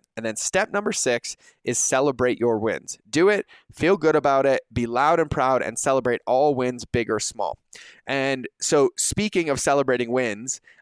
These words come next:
I'm gonna celebrate a win because one week from today, on July fifteenth, I think, we'll be publishing our fiftieth episode of this podcast. And listen, I wanted to do this podcast for nine years, and I kept getting in my way and kept getting in my way.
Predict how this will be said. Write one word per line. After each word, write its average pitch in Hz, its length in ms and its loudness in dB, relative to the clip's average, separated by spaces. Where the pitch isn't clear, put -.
I'm 185 160 2
gonna 151 140 0
celebrate 113 400 0
a 98 40 0
win 104 260 -2
because 135 320 0
one 175 360 0
week 185 220 -4
from 156 220 -4
today, 131 760 -2
on 120 640 -2
July 123 280 -2
fifteenth, 156 480 -6
I 170 80 2
think, 190 300 -4
we'll 151 180 4
be 214 140 0
publishing - 640 -2
our 135 160 0
fiftieth - 1000 -4
episode 135 540 0
of 117 200 -2
this 120 180 0
podcast. 113 560 -4
And 123 160 -6
listen, 113 340 -4
I 135 120 2
wanted 180 340 0
to 151 80 -4
do 147 100 2
this 139 140 -2
podcast 123 580 -2
for 113 140 -6
nine 110 400 -6
years, 101 320 -10
and 80 100 -12
I 98 40 -10
kept - 260 -6
getting 113 200 -4
in 110 80 -8
my 104 140 -2
way 98 180 -2
and 92 80 -12
kept - 220 -8
getting 107 220 -4
in 110 100 -8
my 101 160 -4
way. 98 260 -2